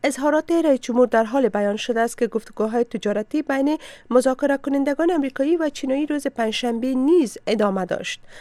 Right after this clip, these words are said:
خبرنگار صدای آمریکا در این مورد گزارش دارد که تفصیل آن را تقدیم شما می‌کنم.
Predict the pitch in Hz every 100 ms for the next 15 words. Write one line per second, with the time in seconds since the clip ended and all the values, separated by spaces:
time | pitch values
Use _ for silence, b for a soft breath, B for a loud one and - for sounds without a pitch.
0 | B - - 208 202 202 202 208 214 202
1 | 202 202 214 208 208 208 202 214 208 202
2 | b b b - 233 240 330 - 359 339
3 | 339 - 294 285 - 302 233 214 202 -
4 | 208 - 214 214 - 226 190 202 - 208